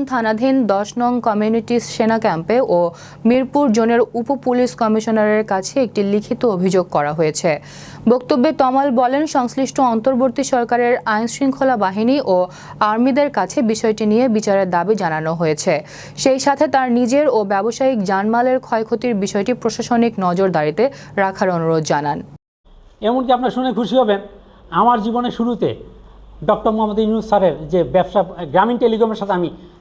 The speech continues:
Speaker 2: দীর্ঘদিন ব্যবসা করেছি। তার ম্যানেজার রুশদি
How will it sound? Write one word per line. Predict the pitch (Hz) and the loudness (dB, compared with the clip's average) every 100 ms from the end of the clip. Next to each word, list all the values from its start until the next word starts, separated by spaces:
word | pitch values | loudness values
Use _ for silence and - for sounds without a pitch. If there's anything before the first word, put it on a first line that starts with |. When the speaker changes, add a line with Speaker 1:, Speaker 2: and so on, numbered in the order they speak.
| 151 | -2
Speaker 2:
দীর্ঘদিন | 208 202 214 208 | 0 2 2 2
ব্যবসা | 175 - 139 | 0 -2 -8
করেছি। | 127 113 120 - - - - - | -10 -12 -16 -20 -20 -20 -20 -2
তার | 202 196 | 0 2
ম্যানেজার | 202 202 196 175 | 0 2 2 2
রুশদি | 196 165 | 0 -2